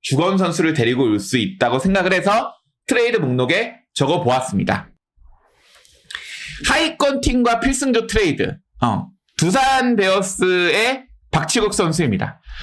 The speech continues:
올 시즌 오십이 경기 사십사 점 영 이닝 이 승 이 패 이 세이브 십일 홀드 평균 자책점 삼 점 이칠.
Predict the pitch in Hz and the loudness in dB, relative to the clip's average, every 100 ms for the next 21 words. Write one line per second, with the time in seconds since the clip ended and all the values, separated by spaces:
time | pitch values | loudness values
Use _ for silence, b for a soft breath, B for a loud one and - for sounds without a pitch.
0 | B B - 185 220 240 220 170 190 240 | B B 0 0 0 0 2 2 0 0
1 | 190 175 196 196 190 190 240 240 233 - | 0 0 0 0 0 0 -2 -2 -4 -10
2 | - - - - - - 208 151 190 180 | -18 -20 -10 -4 -2 0 2 2 2 0
3 | 175 127 151 202 165 151 160 123 120 180 | -2 -2 0 0 0 0 0 0 0 0
4 | 180 170 170 202 202 196 262 208 196 190 | 0 0 -2 -2 0 0 0 0 0 0
5 | 185 175 226 208 214 147 151 - 131 180 | -2 -2 0 0 0 0 0 0 0 -2